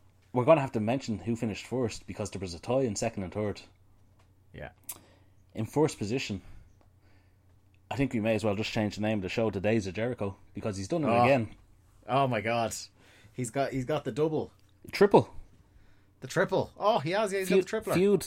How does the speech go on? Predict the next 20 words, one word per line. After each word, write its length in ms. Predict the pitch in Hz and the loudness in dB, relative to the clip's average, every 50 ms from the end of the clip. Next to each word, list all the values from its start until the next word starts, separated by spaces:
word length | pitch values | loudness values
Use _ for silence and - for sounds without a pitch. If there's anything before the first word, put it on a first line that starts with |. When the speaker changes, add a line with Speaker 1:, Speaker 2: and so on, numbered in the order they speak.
| - - 165 | 8 10 12
Speaker 2:
my 100 | 165 170 | 12 12
Speaker 1:
talker 200 | 135 - 151 127 | 10 8 6 6
Speaker 2:
God. 100 | - 98 90 | 6 4 2
Speaker 1:
and 280 | 143 160 160 151 127 | 4 4 4 4 6
Wrestler 320 | 123 147 151 - - 147 135 | 4 4 4 4 2 2 2
of 60 | 131 | 2
the 80 | 131 127 | 2 2
Year, 240 | 131 139 131 107 - - | 2 4 4 2 2 -2
Chris 260 | - - 117 113 - | -4 -6 -4 -4 -2
Jericho. 460 | - 101 95 90 - 92 87 107 - - _ - _ _ _ - _ - | -2 -2 -2 -2 -4 -6 -8 -8 -12 -14 _ -20 _ _ _ -20 _ -12
Speaker 2:
My 220 | 117 120 120 110 98 | -6 -4 -2 -2 -2
God, 300 | 78 104 101 98 95 92 | -2 -4 -4 -2 -2 -2
what 140 | 123 131 | -4 -4
a 60 | 107 - | -4 -6
tour 400 | - - - - 131 123 117 98 | -8 -10 -6 -4 -4 -2 -2 -4
de 80 | 101 | -6
force 340 | - - 110 104 101 95 - | -8 -8 -8 -6 -6 -6 -8
this 200 | - 104 90 - | -10 -10 -10 -8
man 220 | 107 95 90 87 73 | -8 -8 -8 -8 -8
had. 280 | 85 87 85 92 90 | -8 -8 -8 -8 -8